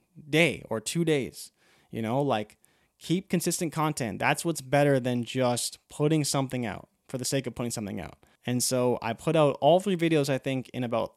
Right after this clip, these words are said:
thirty-six hours. And peop-, some people liked them. Like, some people did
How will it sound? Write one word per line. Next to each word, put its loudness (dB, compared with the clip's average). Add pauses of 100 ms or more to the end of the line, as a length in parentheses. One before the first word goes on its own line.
thirty-six 0
hours. -4
And -4
peop-, 0
some 2
people 4
liked 2
them. -2
Like, -4
some -2
people 0
did 2